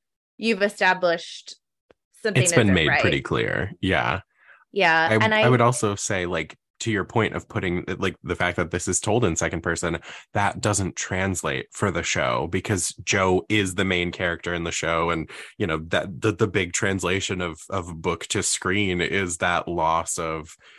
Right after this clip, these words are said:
Speaker 2: of kind of, like, narrator driven content that really separates out. Like, you
Speaker 1: Yes.
Speaker 2: have to place your own judgments in the show, but the show is full of, like, beautiful people doing terrible things, which is every show. So you're a little less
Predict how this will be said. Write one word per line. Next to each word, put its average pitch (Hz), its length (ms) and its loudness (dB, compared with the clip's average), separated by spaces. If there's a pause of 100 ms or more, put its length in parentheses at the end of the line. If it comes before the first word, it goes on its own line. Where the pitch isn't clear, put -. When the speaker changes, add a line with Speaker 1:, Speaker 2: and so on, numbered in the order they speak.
(180)
Speaker 2:
of 90 160 -4
kind 90 280 -4
of, 82 80 -6
like, 85 340 -4
narrator 87 1000 -2
driven 107 540 0
content 127 600 0
that - 180 -2
really 87 340 -4
separates 85 720 -2
out. 78 480 0 (1120)
Like, 120 300 -14
you 180 500 2
Speaker 1:
Yes. 113 60 4
Speaker 2:
have 131 160 2
to 131 100 2
place 123 420 0
your 117 140 2
own 98 160 -2
judgments 98 540 -4
in 90 80 -4
the 90 80 -2
show, 113 400 2
but 90 180 -6
the 92 80 -2
show 92 240 0
is 95 140 -2
full 95 180 -2
of, 85 80 -4
like, 90 240 -2 (300)
beautiful 95 400 -4
people 110 460 0
doing 95 320 -4
terrible 107 420 0
things, 110 400 0
which 98 160 -4
is 120 80 2
every 139 240 2
show. 92 300 0
So 110 120 -4
you're 101 220 -2
a 98 100 -2
little 101 340 -4
less 92 440 -4